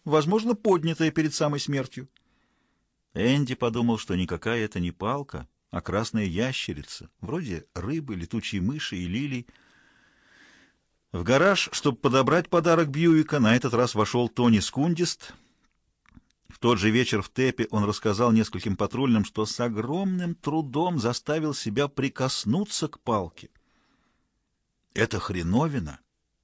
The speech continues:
смотрела на меня. Вот что я чувствовал. Деревяшка это или живое существо?" Он налил стакан пива, выпил одним глотком. "Надеюсь, на том всё закончится.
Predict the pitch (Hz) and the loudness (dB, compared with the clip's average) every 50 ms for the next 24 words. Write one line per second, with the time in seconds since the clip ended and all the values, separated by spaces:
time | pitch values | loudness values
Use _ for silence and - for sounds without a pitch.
0 | _ _ _ - - 104 110 113 120 - - 120 110 90 82 80 78 78 80 78 | _ _ _ -8 -4 0 0 0 0 0 -2 -2 -2 -2 -2 -4 -6 -6 -6 -8
1 | 73 69 - - _ _ _ _ _ _ _ _ _ - 104 - - - - 98 | -10 -12 -14 -18 _ _ _ _ _ _ _ _ _ -4 -2 -2 -2 -2 -2 -4
2 | 90 87 - - 90 85 - - - 78 78 85 80 85 117 - 113 87 82 104 | -6 -6 -6 -8 -8 -10 -12 -14 -16 -18 -18 -10 -4 -2 0 0 0 0 0 0
3 | 143 170 156 - - - 151 143 147 143 - - - 107 107 113 120 101 98 110 | 2 2 0 -2 -4 -6 -6 -6 -6 -8 -10 -10 -8 -6 -2 -2 0 0 0 0
4 | 127 156 147 123 - - 135 - - - 113 - - - - 85 107 156 156 156 | 0 0 0 -2 -2 -4 -4 -4 -4 -4 -4 -6 -8 -8 -6 -2 0 0 0 -2
5 | - - - - - - - - - - - - _ _ - 98 101 104 107 110 | -6 -12 -20 -20 -20 -20 -20 -20 -20 -20 -20 -20 _ _ -2 2 4 4 6 6
6 | 110 110 98 - - 107 - - 107 98 80 - 117 127 110 101 85 76 98 127 | 4 4 2 0 -2 -2 -2 0 0 -2 0 -2 -2 -2 0 0 0 0 -2 -2
7 | 120 - 101 104 101 92 101 101 90 92 95 - - - 98 - - - - - | -2 -2 -2 -2 0 0 -2 -2 0 -2 -2 -4 -2 -2 -4 -4 -4 -6 -10 -20
8 | _ _ _ _ _ _ _ _ _ _ _ _ _ _ _ _ - 85 87 98 | _ _ _ _ _ _ _ _ _ _ _ _ _ _ _ _ -6 -2 -2 -2
9 | 95 76 82 104 120 135 143 151 147 135 - - 101 98 101 - _ - 120 127 | -2 0 0 2 2 2 2 0 0 -2 -4 -2 -2 -2 -2 -2 _ 0 0 0
10 | 135 131 - - - 110 117 104 92 101 98 - - 90 87 85 78 - - - | 0 -2 -4 -4 -2 -2 -2 -2 -2 -4 -4 -6 -6 -6 -6 -6 -6 -8 -8 -10
11 | - - - - - | -10 -12 -12 -12 -16